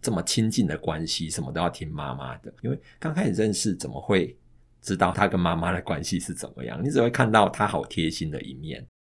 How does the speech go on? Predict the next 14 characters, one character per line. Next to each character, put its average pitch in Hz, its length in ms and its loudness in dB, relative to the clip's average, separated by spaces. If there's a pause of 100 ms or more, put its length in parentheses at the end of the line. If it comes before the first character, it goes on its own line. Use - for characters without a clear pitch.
(140)
然 82 140 -6
后 80 280 -2
好 - 200 -2
听 120 260 2
话 117 220 6
的 76 100 -2
一 64 200 -6
面， 95 340 -4 (560)
好 71 180 0
顺 139 300 6
从 78 220 -4
的 - 80 -8
一 60 140 -8
面。 160 240 -2